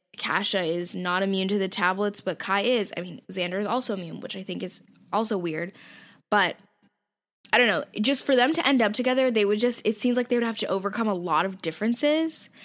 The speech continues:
And I also mainly think this falls on Kasha because, again, I feel like she's the one who will be giving up more.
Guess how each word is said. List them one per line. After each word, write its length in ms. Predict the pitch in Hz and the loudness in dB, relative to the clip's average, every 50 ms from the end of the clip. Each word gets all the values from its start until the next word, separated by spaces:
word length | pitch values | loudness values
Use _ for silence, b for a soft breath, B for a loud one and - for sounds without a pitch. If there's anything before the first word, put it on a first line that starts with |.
| B B B B | B B B B
And 180 | - 220 214 190 | 2 2 2 4
I 160 | - 208 - - | 2 0 0 0
also 260 | - 214 226 226 247 226 | 0 0 0 0 0 0
mainly 360 | 214 202 196 202 196 196 202 | 0 0 0 0 -2 -2 -4
think 260 | - - 196 196 190 | -4 -4 -6 -6 -6
this 180 | - 202 - - | -6 -8 -8 -8
falls 240 | - 160 170 180 | -6 -6 -6 -4
on 160 | 185 180 185 175 | -6 -6 -8 -8
Kasha 420 | - - - 294 311 302 277 233 | -8 -2 0 0 0 2 0 -2
because, 240 | 214 220 214 220 202 | -2 -2 -4 -2 -4
again, 320 | 208 196 226 220 220 214 | -4 -2 0 0 0 0
I 120 | 180 180 196 | -2 -4 -8
feel 180 | - - 208 | -4 -4 -4
like 100 | 202 196 | -2 -2
she's 300 | - - - 247 262 247 | -2 -2 0 2 0 2
the 80 | 233 233 | 2 0
one 180 | 214 208 202 | 0 0 0
who 120 | 226 220 208 | 2 2 2
will 100 | 202 202 | 2 0
be 120 | 190 202 | -2 -4
giving 360 | 175 170 190 190 196 196 - | -4 -4 -4 -2 -2 -4 -4
up 180 | - 123 - - | -4 -4 -4 -4
more. 460 | - 220 240 254 269 277 285 294 285 | -4 -2 -2 0 0 -2 -2 -4 -6